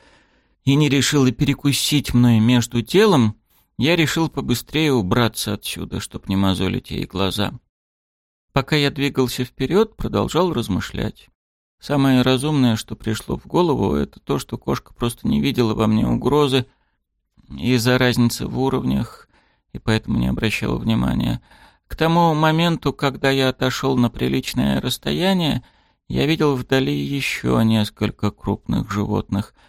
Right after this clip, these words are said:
Все они выглядели очень грозно и довольно спокойно. И только спустя такое продолжительное время до меня дошло посмотреть карту,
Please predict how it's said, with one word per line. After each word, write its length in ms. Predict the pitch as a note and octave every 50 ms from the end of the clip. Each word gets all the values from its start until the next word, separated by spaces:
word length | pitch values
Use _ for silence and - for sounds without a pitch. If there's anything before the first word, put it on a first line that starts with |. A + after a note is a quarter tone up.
| _ _ _ _
Все 220 | _ - - - B2+
они 180 | B2+ B2+ B2+
выглядели 500 | A#2+ B2+ B2 - B2+ B2 - A2+ A2+ A#2
очень 420 | A#2 A#2 A#2 - - A#2 A#2 A2+ A2+
грозно 440 | - B2 C3+ D3 C3+ B2+ B2+ B2
и 40 | B2
довольно 320 | A#2+ A#2 A2+ A#2 A2+ A2+ A2+
спокойно. 880 | - - - A#2+ A2 - _ - - A2 G#2 G2+ F2+ F2 F#2 F2 E2+ - - - - - _ _ -
И 60 | C3
только 300 | - F3+ F3 D#3+ - E3+
спустя 460 | - - - E3 C#3+ - - E3+ D#3
такое 360 | - - D3 - - D#3 D3+
продолжительное 840 | C#3+ - - - - D3 C#3+ C3+ C#3 C#3+ - - - C#3 C#3 C#3 C3+
время 520 | B2 B2 B2+ C3+ C#3+ D#3+ D#3+ C#3+ C3 A2+
до 120 | G#2+ - A2
меня 260 | A#2+ A#2+ B2+ C3+ C3
дошло 560 | B2 B2 A2 - - - - C#3+ C#3+ C3+ - _ _ _ _ _ _ _ _ _ _ _ _ _ _ _
посмотреть 600 | - - - - C#3+ C3+ B2+ - D3 D#3+ - -
карту, 600 | - - D#3 D3 C3+ B2+ A#2 - - A2 G#2+ -